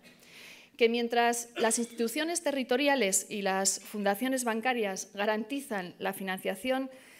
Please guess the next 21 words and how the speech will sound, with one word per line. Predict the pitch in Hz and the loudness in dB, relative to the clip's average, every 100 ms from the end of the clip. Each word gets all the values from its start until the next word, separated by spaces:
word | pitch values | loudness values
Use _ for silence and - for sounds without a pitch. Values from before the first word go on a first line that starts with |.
| - | -8
de | 233 | 0
la | 196 | 0
Universidad | 202 196 196 208 220 247 | 0 0 -2 0 0 2
Nacional | 277 254 233 247 | 0 -2 0 2
de | 226 | 2
Educación | 214 208 208 220 | 2 0 0 0
a | |
Distancia, | 208 202 - 226 226 262 285 285 - | 2 0 0 -2 0 -2 -2 -4 -12
en, | 196 | -12
tanto | 175 190 190 | -8 -8 -8
en | 180 | -10
Vizcaya | 190 - 240 233 | -4 2 2 2
como | 220 | 0
en | 214 | -2
Guipúzcoa, | 202 220 214 233 247 - | -2 -4 -2 -4 -4 0
en | 220 | 2
Álava | 247 269 277 285 | 4 4 2 -2
estemos | 208 - 214 214 | -4 -4 -2 -4
en | 208 | -2
los | 185 | -2
recortes. | 180 180 185 - 156 - | -2 -2 -2 -4 -6 -6